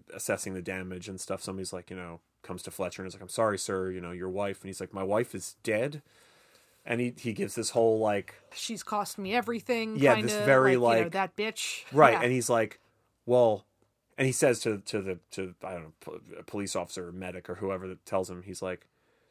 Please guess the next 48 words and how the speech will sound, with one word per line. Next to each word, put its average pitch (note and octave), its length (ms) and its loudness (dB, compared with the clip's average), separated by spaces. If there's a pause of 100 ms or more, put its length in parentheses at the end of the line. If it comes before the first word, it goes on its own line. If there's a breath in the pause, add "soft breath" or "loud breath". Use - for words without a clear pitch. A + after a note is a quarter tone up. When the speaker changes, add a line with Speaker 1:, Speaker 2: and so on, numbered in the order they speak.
Speaker 1:
"Did A2 140 -8
you B2 80 0
know B2 180 4
that, A2 180 0 (300)
you G2+ 100 -8
know, F2 300 -8 (760)
uh, E2+ 260 -4 (160)
S-, - 280 -10
Sarah, F#2+ 560 0
you G2+ 100 -10
know, F2 300 -14
sh-, - 200 -20
traded A#2+ 400 0
shifts - 400 -2
with A2 140 -2
my, G2+ 120 0
w-, G2+ 260 -4
made C3+ 280 2
my B2 180 0
wife A#2 320 2
take A2+ 200 -6
her A#2+ 100 0
shift - 300 -4
today B2 220 0
so A2+ 140 -8
she - 120 -10
could A2 160 -8
go G#2+ 300 0
see A2+ 240 -4
her A2 220 -4
little G2+ 200 -6
half-breed A2 640 -6
son," A#2 340 -6
or A2 80 -8
whatever G2 280 -8
he G#2+ 60 -8
says. G#2+ 260 -10 (420 soft breath)
And A#2+ 120 0
it's, - 220 -6
and C#3 100 2
it's, B2+ 180 -4
you D#3+ 80 4
know, G#2+ 160 2
it's A2+ 100 -2
that A#2+ 160 2
thing C3 120 0
of, A2 120 0
like, G#2+ 320 2